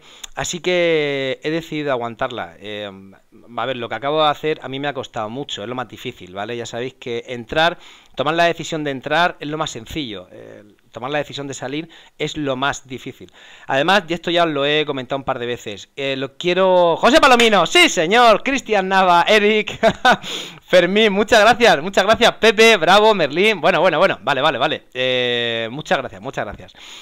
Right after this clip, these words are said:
A ver, esto es algo que también estoy, me estoy esforzando por... ¿sabéis la frase esta? Eh,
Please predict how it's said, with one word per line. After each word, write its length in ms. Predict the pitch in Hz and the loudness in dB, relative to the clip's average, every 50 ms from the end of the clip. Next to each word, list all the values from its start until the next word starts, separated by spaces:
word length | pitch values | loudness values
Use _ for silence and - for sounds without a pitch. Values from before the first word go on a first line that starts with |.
| - - - - - | -20 -20 -20 -16 -2
A 100 | - 147 | 2 2
ver, 180 | 160 165 160 - - | 2 2 2 -2 -4
esto 460 | 185 190 - - - 202 202 196 202 | -6 -6 -4 -2 0 2 2 2 2
es 120 | 196 196 | 2 2
algo 240 | 196 175 175 175 180 | 0 0 0 0 -2
que 60 | 170 | -2
también 220 | 160 147 151 156 156 | -2 -2 -2 -4 -6
estoy, 380 | 151 - - 160 160 160 156 | -8 -6 -2 -2 0 0 0
me 100 | 147 139 | -2 -6
estoy 200 | 117 - - 160 | -8 -6 -4 -4
esforzando 680 | 170 165 - 147 127 - - 151 139 131 120 117 110 113 | -4 -2 -4 -8 -8 -4 -4 -4 -4 -4 -6 -8 -8 -8
por... 600 | 117 123 123 123 123 127 123 123 123 117 117 - | -10 -8 -6 -4 -4 -2 -2 -4 -4 -6 -8 -14
¿sabéis 360 | - - 135 131 151 175 175 170 | -12 -8 -4 -4 -2 -4 -2 -4
la 100 | 160 143 | -4 -4
frase 320 | - 160 160 - - 156 | -2 -4 -6 -4 -6 -6
esta? 480 | 160 156 _ _ 156 143 135 123 - _ _ _ _ _ _ _ _ _ _ _ _ _ _ _ _ - - - - - _ _ | -6 -8 _ _ 0 0 0 0 -4 _ _ _ _ _ _ _ _ _ _ _ _ _ _ _ _ -20 -20 -20 -20 -20 _ _
Eh, 580 | - 139 135 135 131 127 127 123 120 120 113 | -2 0 0 2 2 2 2 0 0 -2 -4